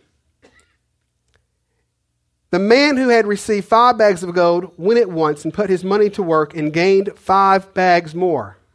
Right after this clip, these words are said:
All right? So can we agree with the fact that, hey, he went to work,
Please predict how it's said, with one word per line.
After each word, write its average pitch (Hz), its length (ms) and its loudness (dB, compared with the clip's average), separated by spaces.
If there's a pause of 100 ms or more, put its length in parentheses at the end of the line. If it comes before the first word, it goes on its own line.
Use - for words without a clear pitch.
(100)
All 123 80 -14
right? 208 240 2 (300)
So 151 140 -10
can 190 140 -2
we 226 120 2
agree 247 340 2
with 262 140 -4
the 185 80 -8
fact 254 280 2
that, 220 100 2
hey, 226 200 4 (180)
he 220 140 0
went 277 200 -2
to 254 80 -4
work, 277 460 2